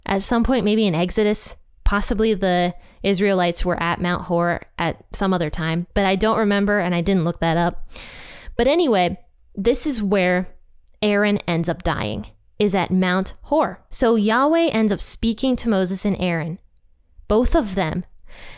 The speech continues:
and he basically says, "Look, Aaron's gonna die. We're gonna have a ceremony for Aaron. He's going to die at Mount Hor." Then God says, "Here's what you're supposed to do. Take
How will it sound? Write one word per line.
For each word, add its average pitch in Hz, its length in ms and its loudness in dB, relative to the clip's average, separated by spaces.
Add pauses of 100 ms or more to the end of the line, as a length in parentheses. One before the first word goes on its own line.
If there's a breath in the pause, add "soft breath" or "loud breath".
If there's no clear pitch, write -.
(180 loud breath)
and 208 160 2
he 220 100 4
basically 214 460 0
says, 202 480 0
"Look, 180 320 0 (160)
Aaron's 196 340 0
gonna 175 180 -2
die. - 340 -6 (1000)
We're 185 160 0
gonna 185 120 0
have 180 160 -2
a - 40 -6
ceremony 262 520 2
for - 200 -2
Aaron. 208 400 0 (180)
He's 233 280 -2
going 196 240 2
to 233 100 0
die 185 500 0 (500)
at 185 180 0
Mount 165 240 -2
Hor." - 280 -6 (260)
Then 233 200 4
God 240 200 2
says, 190 340 -2
"Here's 240 200 2
what 277 100 2
you're 277 120 0
supposed 185 300 0
to 214 60 2
do. 180 220 -2 (760 loud breath)
Take - 520 0